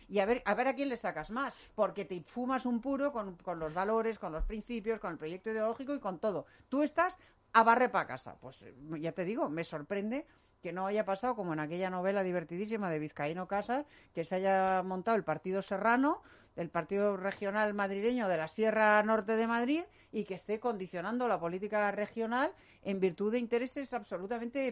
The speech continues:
mm, espurios, que es, que es, es porque es que les va muy bien.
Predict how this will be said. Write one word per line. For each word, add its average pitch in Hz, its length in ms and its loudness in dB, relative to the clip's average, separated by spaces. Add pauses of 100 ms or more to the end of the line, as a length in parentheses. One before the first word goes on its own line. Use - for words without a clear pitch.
mm, 180 220 -4 (220)
espurios, 240 540 -2
que 160 100 -12
es, 156 60 -14
que - 100 -10
es, 175 100 -10
es 165 160 -8
porque 160 240 0
es 180 100 -4
que 269 80 4
les 254 180 6
va 196 120 8
muy 269 160 6
bien. 233 220 -2